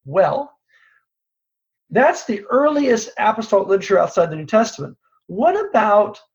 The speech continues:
the letters of Ignatius of Antioch? Ignatius of Antioch wrote seven letters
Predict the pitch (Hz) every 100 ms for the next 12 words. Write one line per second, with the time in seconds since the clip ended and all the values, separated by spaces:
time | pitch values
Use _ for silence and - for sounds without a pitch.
0 | _ 214 202 160 143 165 - - 151 175
1 | 151 147 - 143 - _ _ _ _ _
2 | _ _ _ - 170 170 - 220 262 262
3 | 202 147 135 131 _ _ _ _ _ -
4 | 180 240 262 285 247 226 240 220 185 -
5 | 170 - - 190 190 208 196 180 165 147
6 | 156 -